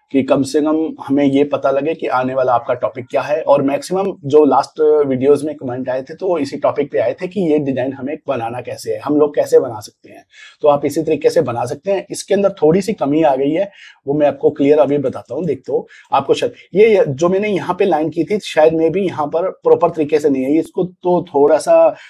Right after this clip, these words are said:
देख ले, check कर ले कि हाँ ये थोड़ा सा हल्का सा बाहर आ रहा है, ठीक है। तो please इसका make sure इसको आप check करें, ठीक है,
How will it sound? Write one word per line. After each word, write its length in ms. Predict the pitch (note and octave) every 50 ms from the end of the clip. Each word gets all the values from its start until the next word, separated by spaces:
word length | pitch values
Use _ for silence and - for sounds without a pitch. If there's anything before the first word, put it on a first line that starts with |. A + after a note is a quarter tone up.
| _ _ B2+
देख 260 | B2+ C#3+ D3+ D3 C#3+
ले, 120 | C#3 D3
check 220 | C#3+ D3+ D3+ C#3+ -
कर 120 | - C3
ले 180 | C3 C3+ A#2 - _ _ _ _ _
कि 340 | C#3+ D3 D3 D3+ D3+ D3 - - -
हाँ 260 | - B2 B2 B2+ - -
ये 100 | C3+ D3 D3
थोड़ा 540 | D3 - F3 G3+ A3+ A#3 A#3+ A#3 A3 A3+
सा 140 | A3 - A3 E3+
हल्का 380 | - E3 G3 B3+ - - B3
सा 140 | - - G3+
बाहर 340 | C3+ A2 B2 A2+ A2 C3+ D3
आ 100 | A#2+ G2+
रहा 120 | - F#2+ F#2
है, 80 | - -
ठीक 140 | A#3 A#3 C#4
है। 80 | C#4+ C#4+ - _ - - - _ _
तो 60 | - C#3+
please 280 | - D3+ D3+ D#3 D3
इसका 220 | D3 C#3+ - - E3+
make 200 | D3 C#3 C3 C3
sure 260 | - - F#3 G#3 - -
इसको 180 | - - - E3
आप 160 | C#3+ C3 -
check 180 | - C3 A2
करें, 220 | - - - - - _ _ _ _ _ _ _ _ _ _
ठीक 160 | C#3+ - -
है, 60 | D4+